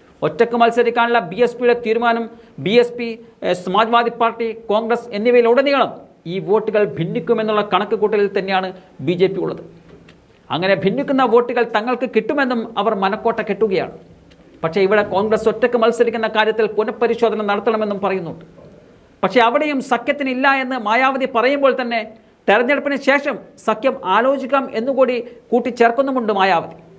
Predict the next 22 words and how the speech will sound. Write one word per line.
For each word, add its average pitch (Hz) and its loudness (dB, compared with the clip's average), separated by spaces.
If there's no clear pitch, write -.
കഴിഞ്ഞ 185 2
മാസം, 214 0
ഏ, 165 0
ആകാശ് 214 0
ആനന്ദിനെ 220 -2
തന്റെ 208 4
രാഷ്ട്രീയ 214 2
പിൻഗാമിയായി 240 2
പ്രഖ്യാപിച്ചുകൊണ്ട് 226 -2
മായാവതി 202 0
വിരമിക്കുന്നു 233 0
എന്ന 214 0
അഭ്യൂഹങ്ങളൊക്കെ 233 0
ശക്തമായി 233 0
നിലനിൽക്കുമ്പോൾ 247 0
തന്നെയാണ് 208 0
അതൊന്നും 220 2
ആരും 214 2
കിനാവ് 220 2
കാണേണ്ട 240 0
എന്ന 214 -2
തരത്തിൽ 208 -2